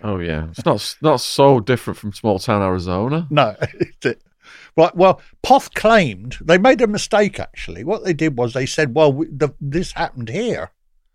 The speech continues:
Speaker 2: This was a true story. It happened in our town, our small town."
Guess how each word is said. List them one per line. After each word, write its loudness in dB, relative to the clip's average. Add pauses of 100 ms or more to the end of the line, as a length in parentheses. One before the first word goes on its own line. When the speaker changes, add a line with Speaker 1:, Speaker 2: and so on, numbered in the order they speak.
Speaker 2:
This -2
was -2
a -4
true -2
story. 2
It 2
happened -2
in -4
our -4
town, -6 (460)
our -4
small -4
town." -8